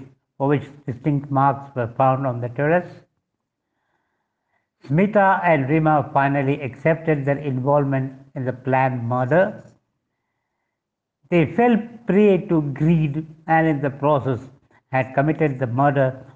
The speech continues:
of their own son brother. They now understood their folly and began to repent on their ghastly deed.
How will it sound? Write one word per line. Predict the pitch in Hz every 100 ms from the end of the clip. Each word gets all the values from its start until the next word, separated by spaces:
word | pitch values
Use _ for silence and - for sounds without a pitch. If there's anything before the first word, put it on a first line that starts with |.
| -
of | 131 127
their | 139 135 -
own | 156 151 143 - -
son | 143 135 117
brother. | 135 147 135 117 117 _ _ _ _ _ _ _ _ _ _ _ _ _ _ _ _ _ _ _ _ _ _ _ _ _ _ -
They | 135 208 202
now | 196 208
understood | 175 165 151 - 175 156 139
their | 135 123 -
folly | 151 160 156 156
and | 143 127
began | 135 127 151 143
to | 131
repent | 117 120 175 165 143
on | 139 131
their | 127
ghastly | 120 117 131 127 - 131 123
deed. | 139 170 170 160